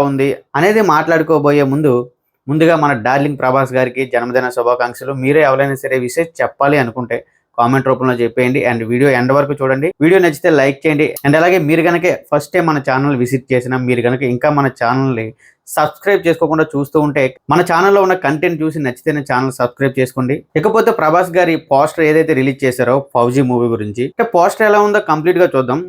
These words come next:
ముందుగా ప్రభాస్ గారి లుక్ ఏదైతే ఉందో దాని గురించి మాట్లాడుకుందాం. అంటే ఇప్పుడు ఆయన ఉన్న సిచ్యువేషన్లో ప్రజెంట్ చాలా షూట్లు అయితే జరుగుతున్నాయి and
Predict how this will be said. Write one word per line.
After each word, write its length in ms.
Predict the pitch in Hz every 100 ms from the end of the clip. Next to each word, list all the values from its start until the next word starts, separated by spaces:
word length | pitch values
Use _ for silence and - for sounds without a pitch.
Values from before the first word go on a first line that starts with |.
| 156
ముందుగా 300 | 165 196 208 151 180
ప్రభాస్ 260 | 147 147 175 175
గారి 100 | 156
లుక్ 180 | 143 - 165
ఏదైతే 240 | 160 156 143
ఉందో 180 | 135 143 - - 127
దాని 160 | 131
గురించి 160 | 131 131 120
మాట్లాడుకుందాం. 500 | 117 113 117 113 127 _ _ _ _ -
అంటే 120 | 147 160
ఇప్పుడు 300 | - 180 175 180 127
ఆయన 140 | 147 160
ఉన్న 100 | 165 151
సిచ్యువేషన్లో 500 | 127 143 139 123 123
ప్రజెంట్ 320 | 113 113 123 -
చాలా 160 | 113 127 123
షూట్లు 260 | 127 131
అయితే 120 | 131 127
జరుగుతున్నాయి 360 | 123 120 127 123
and 100 | 113